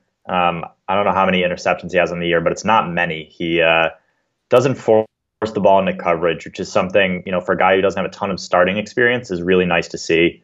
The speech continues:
Reads defenses pretty well. And then also, like, he's got that athleticism to really be a threat,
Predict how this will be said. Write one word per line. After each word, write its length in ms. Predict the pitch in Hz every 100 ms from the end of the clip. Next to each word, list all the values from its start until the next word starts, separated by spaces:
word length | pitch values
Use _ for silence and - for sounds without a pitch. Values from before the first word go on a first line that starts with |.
| _ _
Reads 300 | 98 104 95
defenses 500 | 90 98 - 98 92
pretty 240 | 87 98 90
well. 300 | 90 90 87
And 100 | 95
then 120 | 98
also, 360 | 107 131 113 98
like, 220 | 90 -
he's 200 | 98 92
got 240 | 107 110
that 120 | 98 95
athleticism 640 | 92 92 92 90 87 90
to 140 | 85 -
really 300 | 92 98 90
be 120 | 90
a 80 | 85
threat, 520 | - 95 113 -